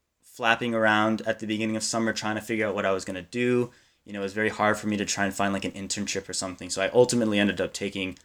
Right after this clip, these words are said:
a full course of s-, summer classes. But at the same time, there was, like,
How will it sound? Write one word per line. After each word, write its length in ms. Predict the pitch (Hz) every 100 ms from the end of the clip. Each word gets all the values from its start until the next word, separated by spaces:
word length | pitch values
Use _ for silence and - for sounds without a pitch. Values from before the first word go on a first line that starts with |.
| _ _ _ -
a 80 |
full 260 | 98 - 101
course 340 | - 104 95
of 60 | 120
s-, 240 | - -
summer 320 | - 107 123 113
classes. 680 | - 92 90 90 92 87 - _ _ _ _ _
But 260 | 147 143 - 117
at 140 | 117
the 60 | 120
same 260 | - 127
time, 320 | 113 147 151
there 60 | 127
was, 120 | 110
like, 180 | 110 98